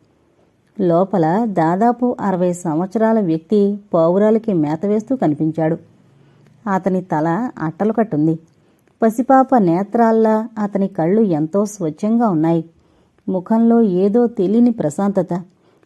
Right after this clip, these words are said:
పొడవైన గెడ్డం, మెడలో రుద్రాక్షలతో చెయ్యెత్తి నమస్కరించాలి అనిపించేలా ఉన్నాడు. "రండి," వారిని చూడగానే అన్నాడతను. వృద్ధుడు స్వామీజీకి నమస్కరించి వెనుతిరిగాడు. "నమస్కారం స్వామీజీ,"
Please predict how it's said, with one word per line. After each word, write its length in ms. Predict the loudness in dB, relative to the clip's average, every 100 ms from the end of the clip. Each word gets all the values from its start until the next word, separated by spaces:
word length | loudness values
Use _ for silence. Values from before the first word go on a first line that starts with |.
| -2
పొడవైన 460 | 2 2 4 2 2
గెడ్డం, 520 | 0 0 2 0 0 -4 -2
మెడలో 440 | 0 0 2 2
రుద్రాక్షలతో 840 | 2 0 -2 -2 -2 0 0 0
చెయ్యెత్తి 580 | -2 -4 0 2 2 2
నమస్కరించాలి 880 | 0 0 -2 -2 0 0 2 2 2
అనిపించేలా 580 | 2 -2 -4 -2 0 0
ఉన్నాడు. 360 | 0 0 0 -2 _ _ _ _ _ _ _ -4
"రండి," 340 | 0 2 2 -2 -10 _ _ _ -2
వారిని 400 | 2 2 2 0 -2
చూడగానే 540 | 0 2 2 2 2
అన్నాడతను. 680 | 2 2 0 -2 -2 -2 -4 _ _ _ _ _ _ _ -2
వృద్ధుడు 560 | 0 2 4 4 2
స్వామీజీకి 800 | -2 -4 -2 0 2 0 -2 0
నమస్కరించి 760 | 0 2 0 -2 -2 -2 -2 -2
వెనుతిరిగాడు. 640 | -2 -2 -2 -2 -2 -2 -6 _ _ _ _ _ _ _ _ _
"నమస్కారం 520 | -2 -2 -2 -2 -2 -2
స్వామీజీ," 560 | -4 -2 0 0 -2